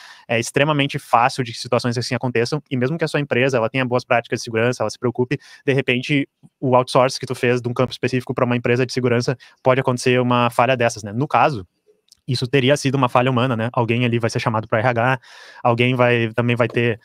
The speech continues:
uma surpresinha aqui nessa sexta, "Ups, a, o deploy que a gente fez lá deu errado", mas se vocês quiserem pensar assim, tá, qual é a dificuldade de alguém, né, algum governo, alguma instituição criminosa e tal,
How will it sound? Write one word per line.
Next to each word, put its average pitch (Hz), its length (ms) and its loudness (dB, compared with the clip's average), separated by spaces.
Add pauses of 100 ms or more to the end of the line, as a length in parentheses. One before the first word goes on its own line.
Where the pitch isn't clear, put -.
(160)
uma 117 120 0
surpresinha 127 540 0
aqui 123 120 -2
nessa 117 240 0
sexta, 120 380 0
"Ups, 120 240 -2
a, 107 360 -2
o 120 80 -4
deploy 113 320 0
que 117 80 -4
a 117 40 0
gente 113 100 -8
fez 113 180 -2
lá 110 140 2
deu 117 140 2
errado", 120 320 2 (260)
mas 127 360 2
se 160 120 -2
vocês 131 240 -4
quiserem 123 400 2
pensar 120 340 2
assim, 123 200 -2
tá, 117 120 2
qual 123 160 4
é 120 100 4
a 147 60 2
dificuldade 127 800 0 (300)
de 117 280 -2 (160)
alguém, 127 580 2
né, 113 140 0
algum 110 200 -2
governo, 110 540 0
alguma 113 220 -2
instituição 117 420 -4
criminosa 117 500 0
e 110 40 -4
tal, 113 280 0